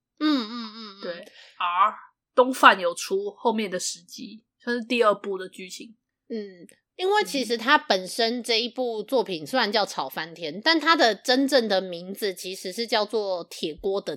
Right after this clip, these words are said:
Speaker 1: 酱，就是那个，它的名字是酱嘛，
Speaker 2: 嗯。
Speaker 1: 它其实就要讲铁锅，铁锅就是煮饭那个铁锅嘛，
Speaker 2: 是。
Speaker 1: 铁锅的酱。只是那时候之前是，呃，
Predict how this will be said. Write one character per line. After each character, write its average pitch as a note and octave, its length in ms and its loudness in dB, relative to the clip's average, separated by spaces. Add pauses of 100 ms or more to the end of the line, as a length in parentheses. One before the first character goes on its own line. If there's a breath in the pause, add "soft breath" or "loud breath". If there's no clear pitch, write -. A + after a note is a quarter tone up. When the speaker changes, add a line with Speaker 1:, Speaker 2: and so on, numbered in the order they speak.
Speaker 1:
酱， E3+ 240 -2 (160)
就 B3+ 140 2
是 C4 60 -2
那 D4 60 0
个， A#3 240 0
它 A#3+ 180 0
的 A#3 80 0
名 G3 180 -6
字 F3 120 -10
是 G3+ 140 -10
酱 E3+ 240 -2
嘛， C#3 160 -16
Speaker 2:
嗯。 - 40 -10
Speaker 1:
它 A#3+ 80 0
其 A3 160 -4
实 F#3+ 80 -8
就 A3 100 -2
要 G#3+ 100 2
讲 D3+ 320 -2
铁 D3 280 -8
锅， G3 340 -2
铁 F3+ 160 -6
锅 G3 180 -6
就 F#3+ 120 -4
是 G3 240 -8
煮 D#3 140 -8
饭 F#3+ 200 -2
那 F#3 80 -10
个 F3+ 80 -4
铁 D3 220 -12
锅 D#3 200 -10
嘛， D#3 160 -12 (160 loud breath)
Speaker 2:
是。 - 200 -12
Speaker 1:
铁 F#3+ 100 2
锅 G#3+ 160 0
的 G3 100 -2
酱。 F3 320 -4 (280 loud breath)
只 B3 140 -4
是 E4 240 0
那 E4+ 160 4
时 A3 140 -2
候 B3 300 2
之 C4 200 -6
前 G#3 240 -2
是， A#3+ 400 -4 (340 loud breath)
呃， E3+ 680 -4